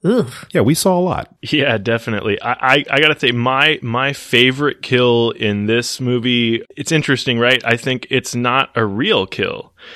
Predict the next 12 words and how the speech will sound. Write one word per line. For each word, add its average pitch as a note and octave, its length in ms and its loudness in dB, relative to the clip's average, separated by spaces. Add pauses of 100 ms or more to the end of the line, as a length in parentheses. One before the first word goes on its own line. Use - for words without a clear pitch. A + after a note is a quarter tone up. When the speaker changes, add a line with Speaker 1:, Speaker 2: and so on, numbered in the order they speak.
(260)
Speaker 3:
So A2+ 160 -2
my A#2+ 180 2
favorite C3 560 0
kill B2 320 2
was A2 260 2
when G#2+ 540 0
Riley A2 880 2 (380)
is A2 440 2
first - 520 -4
encountering A2+ 760 0
the G2 80 -4
Cenobite G2+ 720 0